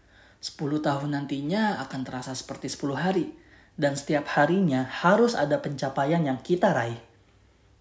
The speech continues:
Gak usah terlalu tinggi sih, kayak beribadah tepat waktu aja itu udah menjadi sebuah pencapaian gak sih? <laughs> Jadi,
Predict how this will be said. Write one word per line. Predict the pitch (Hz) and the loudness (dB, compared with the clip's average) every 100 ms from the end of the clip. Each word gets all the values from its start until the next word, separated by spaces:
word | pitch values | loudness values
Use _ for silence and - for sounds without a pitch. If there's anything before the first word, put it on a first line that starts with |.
| - | -10
Gak | 131 120 | -8 -8
usah | - 127 117 | -10 -10 -8
terlalu | 123 117 117 | -8 -8 -10
tinggi | 120 185 226 226 | -2 2 4 2
sih, | - 123 165 - - _ _ _ _ _ - | 0 -2 -2 -4 -14 _ _ _ _ _ -10
kayak | - 127 127 131 - 131 | -4 -2 -2 -2 -4 -6
beribadah | 131 127 131 131 - | -4 -4 -2 -4 -4
tepat | - 127 | -6 -4
waktu | 127 - 131 127 | -6 -6 -8 -2
aja | 170 240 | 2 4
itu | 233 | 4
udah | 165 127 | 4 4
menjadi | 123 123 127 | 0 -2 -6
sebuah | - - 135 127 - | -6 -4 -4 -4 -4
pencapaian | 147 127 123 120 - 190 196 | -8 -8 -4 -4 2 4 4
gak | - - | 2 2
sih? | 196 - - - - _ | 0 0 -18 -20 -20 _
<laughs> | - 190 208 - 220 170 - 294 302 262 240 233 - _ - _ _ _ _ - 143 | -6 2 4 4 0 -2 -4 -4 -2 -4 -8 -12 -20 _ -20 _ _ _ _ -4 -2
Jadi, | 139 196 226 208 131 123 | 0 4 6 6 2 -2